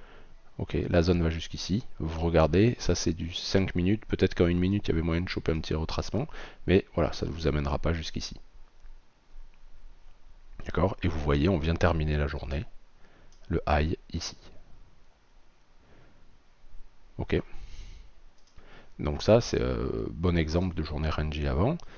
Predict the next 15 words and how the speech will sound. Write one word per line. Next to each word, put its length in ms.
Là, 120
vous 240
avez 240
une 160
autre 140
journée. 460
Vous 60
voyez 220
qu'à 100
la 100
différence 480
de 80
tout 220
à 60
l'heure, 280